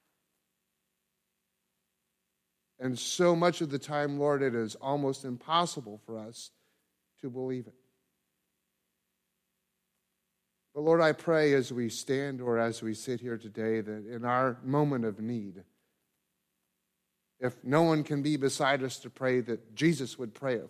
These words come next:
for us, that our eyes would be opened to the God who is everywhere, that our hearts would be aware and alert to the fact that God has more power than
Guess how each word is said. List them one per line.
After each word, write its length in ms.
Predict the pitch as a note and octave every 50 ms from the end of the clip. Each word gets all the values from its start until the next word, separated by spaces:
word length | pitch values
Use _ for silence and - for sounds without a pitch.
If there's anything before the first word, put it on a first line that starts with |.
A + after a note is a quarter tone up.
| -
for 180 | - B2 A#2 A2 -
us, 260 | _ - - - - _ _ _ _ _ _ _ _ _ _ _ _ _ _ _ _ _ _ _ _ _ _ _ _ _
that 140 | - C3+ C3+
our 180 | C3+ C#3 C3+ C3+ -
eyes 360 | C#3 C#3+ D3+ D#3 D3+ C#3+ B2
would 140 | C#3+ C#3 A#2+
be 140 | A#2+ C3 B2
opened 560 | C3 D3 D3 C#3+ - G2 F2 F2+ F2 - _ _ _ _ _
to 140 | - D#3
the 100 | C3 B2
God 400 | A2+ G#2 C#3 C#3 C#3 C#3 C3+ C3+
who 220 | C3 B2 B2+ B2 A2+
is 120 | A2 - -
everywhere, 480 | C3+ A#2+ G#2+ G#2+ G#2 F#2+ F#2+ F#2 - _ _ _ _ _ _ _ _ _ _ _ _ _ _ _ _ _ _ _ _ _ _ _ _ _ _ _ _ _ _ _ _ _ _ _ _ _ _ _ _ _ _ _ _ _ _ _ _ _
that 100 | E3+ E3
our 120 | F3 E3
hearts 400 | D3 - - F#3+ G3 G3 - -
would 140 | G3 F#3 E3
be 260 | D#3+ E3 D#3+ D#3 C#3 - - - - _ _ _ _ _ _ _ _ _ _ _ -
aware 600 | E3 E3+ D#3+ D#3 E3+ F3 F#3 F#3+ F#3 F3 E3 D#3
and 140 | D3+ D3
alert 540 | C#3+ D3 C#3 D3 F3 F#3 F#3 F3 F3+ - - -
to 100 | E3 D#3
the 120 | C#3+ D3
fact 380 | - - E3 D#3 D3+ D3+ - -
that 160 | D3+ C#3+ C3+
God 560 | B2+ D3 D3+ D#3 D#3 D3+ D3+ D3 C#3 B2+ A#2 G#2+ - _ _ _
has 320 | - E3+ F3 E3+ D3+ C#3
more 260 | D3+ D#3 D#3 D#3 D#3
power 500 | D#3 - - E3 E3+ E3+ E3+ E3 D#3 D3+
than 260 | C#3+ C#3+ C#3+ C3 B2+